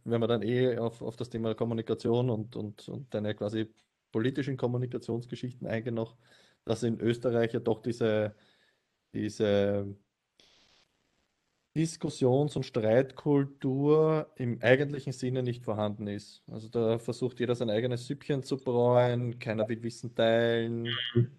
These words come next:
Speaker 1: jeder hat Angst davor, dass seine Idee genommen wird und weiterverarbeitet wird oder was auch immer.
Speaker 2: Ja.
Speaker 1: Und, und ich glaub, das ist ein ganz, ganz wichtiger Punkt, um,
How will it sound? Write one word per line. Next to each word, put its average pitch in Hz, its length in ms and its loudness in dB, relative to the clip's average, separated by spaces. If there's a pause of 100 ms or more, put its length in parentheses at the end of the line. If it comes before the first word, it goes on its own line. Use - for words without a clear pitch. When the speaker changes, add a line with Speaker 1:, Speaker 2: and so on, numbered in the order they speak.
(100)
Speaker 1:
jeder 107 220 2
hat 107 100 0
Angst 110 320 -2
davor, 110 880 2
dass 107 240 -8
seine 113 280 0
Idee 110 340 0
genommen 113 420 0
wird 120 240 -2
und 107 400 -6
weiterverarbeitet 110 760 -6
wird 113 200 -4
oder 98 400 -4
was 107 160 -4
auch 107 100 -6
immer. 117 320 -4 (320)
Speaker 2:
Ja. 143 240 4
Speaker 1:
Und, 101 440 -10
und 104 260 -12
ich 110 100 -12
glaub, 107 220 -2
das 110 100 -4
ist 113 140 -10
ein 110 100 -4
ganz, 107 240 -6
ganz 110 220 -4
wichtiger 117 320 -6
Punkt, 120 400 -6
um, 104 340 -6